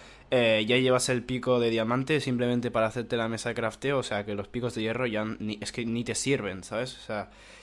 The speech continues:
yo creo que el loot que hay en los cofres es totalmente innecesario, totalmente inútil, yo creo que o lo mejoran o lo quitan, pero es que esto no sirve para nada.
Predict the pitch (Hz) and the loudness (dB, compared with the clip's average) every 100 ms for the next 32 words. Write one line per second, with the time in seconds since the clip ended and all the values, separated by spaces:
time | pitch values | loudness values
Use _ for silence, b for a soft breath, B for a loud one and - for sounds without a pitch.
0 | - 127 147 147 143 143 151 151 139 - | -6 0 2 4 4 6 4 2 -8 -10
1 | - 147 135 131 123 - 143 160 175 165 | -2 4 6 6 2 -2 -4 2 2 2
2 | - 127 - 127 127 123 123 120 117 110 | -4 -6 -6 0 2 2 0 0 0 0
3 | 107 107 104 104 104 113 107 104 135 147 | 0 -2 -2 -2 -4 -4 -6 -2 2 4
4 | 160 151 131 117 117 117 117 110 110 143 | 2 0 -2 -2 -2 -2 -2 -2 0 2
5 | 160 175 156 127 127 120 117 110 B B | 2 2 0 -2 -2 -2 -4 -4 B B
6 | B 135 135 131 127 143 160 175 147 123 | B 6 8 8 4 6 8 8 6 2
7 | 120 135 123 104 104 107 107 - 127 110 | 0 -2 -2 -2 -4 -2 -2 -2 -2 -2
8 | 107 - 135 131 120 113 117 120 113 107 | -4 -2 -2 0 -2 -2 -4 -6 -4 -4
9 | 95 92 95 92 | -2 -4 -6 -8